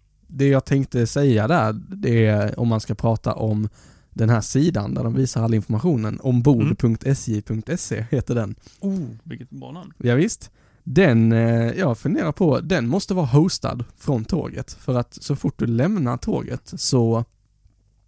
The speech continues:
Speaker 1: så kan du inte komma åt den. Alternativt
Speaker 2: Aha.
Speaker 1: om den är hostad på, i S J:s datacenter och att man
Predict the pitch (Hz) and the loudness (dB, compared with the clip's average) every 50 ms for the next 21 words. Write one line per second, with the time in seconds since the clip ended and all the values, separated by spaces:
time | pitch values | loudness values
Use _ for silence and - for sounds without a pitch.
0 | _ _ _ _ _ _ _ _ - - 135 - - 120 123 147 165 - - 147 | _ _ _ _ _ _ _ _ -10 -10 -8 -4 -2 -2 -2 -2 -4 -2 -2 -2
1 | 151 160 143 113 - - - 127 - - - - - - _ _ _ _ - - | -2 -2 -4 -4 -4 -6 -8 -8 -8 -12 -18 -20 -20 -20 _ _ _ _ -2 0
2 | 180 147 120 - - 131 131 131 - - - 156 117 135 - - 120 120 120 120 | 0 0 0 0 -2 -2 -2 -2 -2 0 0 0 0 0 -2 -2 -2 0 0 0
3 | 120 113 120 147 165 165 - - 127 110 110 113 _ - - 120 113 113 113 - | 0 2 2 2 2 2 -2 -2 -4 -4 -4 -6 _ -4 -2 0 0 0 -2 -4
4 | - _ _ _ _ _ - - - 113 - 139 143 - - 120 113 113 - - | -8 _ _ _ _ _ -8 -6 -4 -2 -2 -2 -2 -2 -2 -4 -4 -4 -2 -2
5 | 135 139 - 127 117 - - 113 110 110 - 117 127 - 113 - - 110 107 - | -2 -2 -2 -6 -6 -4 -4 -4 -4 -4 -8 -8 -6 -6 -6 -6 -4 -6 -4 -4
6 | 113 110 107 107 | -4 -2 -2 -4